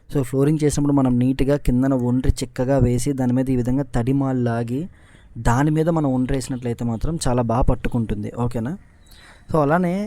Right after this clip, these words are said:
ఈ ఫ్లోరింగ్ అంతా మాకు తీసి, మళ్ళీ రిమూవ్ చేసి, మళ్ళీ వేయడానికి మొత్తం కలిపి, మెటీరియల్ కాస్ట్, లేబర్ కాస్ట్ అంతా కలిపి, దగ్గర దగ్గర ఒక అరవై వేల నుంచి అరవై ఐదు వేల రూపాయల వరకు ఖర్చు అయిందండి. ఎందుకంటే రిమూవ్ చేయడమే మాకు ఫోర్ డేస్ అయితే పట్టింది మొత్తం కొట్టడం.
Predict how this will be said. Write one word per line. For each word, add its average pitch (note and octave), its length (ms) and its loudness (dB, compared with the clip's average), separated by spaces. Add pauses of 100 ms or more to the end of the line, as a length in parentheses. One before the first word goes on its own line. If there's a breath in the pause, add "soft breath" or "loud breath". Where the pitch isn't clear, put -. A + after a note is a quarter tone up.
(140)
ఈ D3+ 60 0
ఫ్లోరింగ్ D3+ 500 4
అంతా D#3 220 2
మాకు C3+ 360 0 (400)
తీసి, D3 340 0
మళ్ళీ C#3 260 4
రిమూవ్ C3+ 380 4
చేసి, C3+ 260 -2
మళ్ళీ C3 280 2
వేయడానికి C3+ 320 2
మొత్తం C3+ 320 0
కలిపి, C3 320 0
మెటీరియల్ B2+ 460 0
కాస్ట్, A#2+ 400 0 (140)
లేబర్ B2 240 0
కాస్ట్ B2+ 260 0
అంతా B2 180 -2
కలిపి, B2 320 2 (600 soft breath)
దగ్గర A#2 300 -4
దగ్గర C3+ 220 0
ఒక C3+ 120 -4
అరవై B2 240 2
వేల C3+ 220 4
నుంచి C#3+ 240 2
అరవై C3 220 2
ఐదు B2+ 140 2
వేల B2+ 160 4
రూపాయల C#3 280 2
వరకు C#3 200 0
ఖర్చు C3 340 -2
అయిందండి. A#2 440 0 (800 soft breath)
ఎందుకంటే D3 460 0 (600)
రిమూవ్ D3 380 0
చేయడమే E3 220 2
మాకు E3 220 -2
ఫోర్ C#3 280 0
డేస్ C#3+ 220 4
అయితే C#3+ 160 0
పట్టింది A#2 340 0
మొత్తం A#2 340 -2
కొట్టడం. A#2+ 440 -2